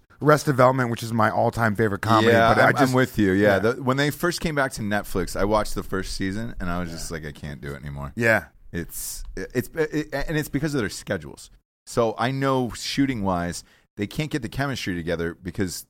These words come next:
Speaker 2: they're all shooting different things.
Speaker 1: Yeah, they,
Speaker 2: So they're
Speaker 1: they,
Speaker 2: shooting their scenes individually, and
Speaker 1: everyone
Speaker 2: you're
Speaker 1: has
Speaker 2: like,
Speaker 1: hot careers right now.
Speaker 2: Yeah,
Speaker 1: Or they're
Speaker 2: e-,
Speaker 1: working.
Speaker 2: literally everyone.
Speaker 1: Yeah.
Speaker 2: So you're, you're trying to piece together all these scenes to make up a show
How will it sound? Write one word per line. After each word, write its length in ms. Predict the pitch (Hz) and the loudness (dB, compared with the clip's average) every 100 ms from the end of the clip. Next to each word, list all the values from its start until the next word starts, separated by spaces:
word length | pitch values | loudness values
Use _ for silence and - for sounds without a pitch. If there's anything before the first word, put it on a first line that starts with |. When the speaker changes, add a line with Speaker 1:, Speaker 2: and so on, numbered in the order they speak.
| _ | _
Speaker 2:
they're 140 | 101 101 | -6 -2
all 120 | 120 | -2
shooting 320 | - 131 113 | -2 -4 -4
different 320 | 101 104 85 | -4 -6 -10
things. 360 | - 123 90 - | -6 -6 -6 0
Speaker 1:
Yeah, 140 | 110 156 | 6 6
they, 100 | 120 | 6
Speaker 2:
So 100 | 120 | 4
they're 120 | 127 | 4
Speaker 1:
they, 40 | |
Speaker 2:
shooting 260 | 156 151 156 | 4 0 0
their 100 | 117 | -2
scenes 280 | - 143 117 | -2 -2 0
individually, 560 | 107 92 151 135 107 | 0 0 0 2 2
and 60 | - | 4
Speaker 1:
everyone 180 | 208 190 | 4 6
Speaker 2:
you're 100 | 165 | 4
Speaker 1:
has 80 | 98 | 6
Speaker 2:
like, 60 | |
Speaker 1:
hot 180 | 156 147 | 4 4
careers 360 | 139 147 170 104 | 2 2 4 2
right 160 | 82 | -2
now. 240 | 71 71 67 | -4 -10 0
Speaker 2:
Yeah, 260 | 123 147 120 | 4 4 4
Speaker 1:
Or 60 | 107 | 4
they're 120 | 120 | 6
Speaker 2:
e-, 60 | |
Speaker 1:
working. 380 | 117 160 - 76 | 8 8 6 -2
Speaker 2:
literally 500 | 113 123 175 110 87 | 0 4 4 4 2
everyone. 320 | 90 82 76 104 | 2 2 -2 -4
Speaker 1:
Yeah. 120 | 90 | -4
Speaker 2:
So 360 | - 127 113 - | 2 4 4 -4
you're, 220 | 104 123 135 | -4 -2 0
you're 140 | 135 | -2
trying 240 | - 170 | -2 -6
to 80 | 127 | -6
piece 280 | - 147 131 | -8 -6 -6
together 540 | - 120 123 120 101 | -4 0 2 4 2
all 120 | 87 101 | 2 0
these 160 | 92 | 0
scenes 380 | - 139 113 92 | -4 -4 -4 -4
to 100 | - | -4
make 200 | 98 95 | -4 -2
up 140 | 98 85 | -2 -4
a 40 | |
show 460 | 78 113 95 85 | -4 0 2 2